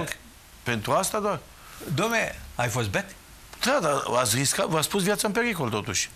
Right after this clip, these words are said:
Speaker 2: Nu, dom'le, eu nu știam ce mai fac, de naibii. Să vezi că, de fapt, am făcut o chestie mult mai riscantă. M-am apucat să mănânc rahat despre neanicul și coana Leana.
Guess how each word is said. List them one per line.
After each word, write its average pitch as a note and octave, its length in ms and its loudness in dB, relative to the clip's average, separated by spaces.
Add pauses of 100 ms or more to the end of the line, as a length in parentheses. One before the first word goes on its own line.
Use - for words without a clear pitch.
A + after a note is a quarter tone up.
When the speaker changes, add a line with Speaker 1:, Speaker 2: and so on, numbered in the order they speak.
Speaker 2:
Nu, E4 240 0
dom'le, A3 240 2 (100)
eu D4 220 2
nu C#4 120 2
știam G3+ 300 2
ce D#3+ 160 2
mai B2 200 2
fac, F#2 300 -2
de G2+ 80 -4
naibii. F#2+ 320 -4 (240)
Să - 180 0
vezi F#3+ 240 2
că, - 440 -2
de C3 140 0
fapt, C#3 300 0
am B2 120 2
făcut A#2+ 240 -4
o C3+ 100 2
chestie C#3+ 340 0
mult C#4+ 200 0
mai F3 140 4
riscantă. F#2+ 580 -4 (720)
M-am C#3+ 240 0
apucat B2+ 500 0 (200)
să - 180 -2
mănânc D3+ 440 0
rahat G#2 560 -2 (520)
despre D3+ 420 0
neanicul B2+ 480 0
și - 160 -4
coana D3 280 0
Leana. F#2 400 -2